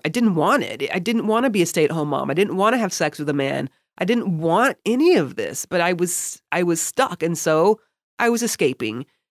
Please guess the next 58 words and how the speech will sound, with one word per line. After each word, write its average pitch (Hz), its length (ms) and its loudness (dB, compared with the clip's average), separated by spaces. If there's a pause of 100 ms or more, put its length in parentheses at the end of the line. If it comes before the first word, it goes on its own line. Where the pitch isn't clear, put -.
(100)
And 202 120 2
in 233 80 6
that 254 140 2
process, 170 480 0
I 165 100 0
hurt - 220 -2
my 160 140 0
kids. 135 380 -2
And 139 100 -2
I 143 60 0
still, 185 600 0 (600)
I've 190 100 0
had 202 140 0
to 190 40 -2
talk 190 240 0
to - 80 0
every 170 160 0
single 170 240 0
one 160 120 2
of 147 80 0
them 147 80 2
saying, 143 220 -2
"I'm 180 180 0
sorry 143 400 0
that 139 200 -2
for, 151 140 -2
there 156 180 -2
was 147 140 0
a 147 60 2
year 147 200 2
there 139 180 0
when 131 120 0
I 127 120 0
just - 280 -6 (460)
wasn't 156 280 0
around 139 300 2
that 147 140 0
much. 131 280 -2
I 139 40 2
didn't 151 200 0
give 147 140 0
you 156 60 0
what 147 120 2
you 139 120 0
needed. 135 560 2
I 143 120 -2
was 160 160 -2
figuring 156 300 -2
myself 143 400 -2
out 147 220 0
and 135 80 -4
you 139 100 -2
didn't 156 200 -2
deserve 139 360 -2
that. 127 200 2
And 131 100 -2
I'm 127 100 -2
sorry." 139 540 -2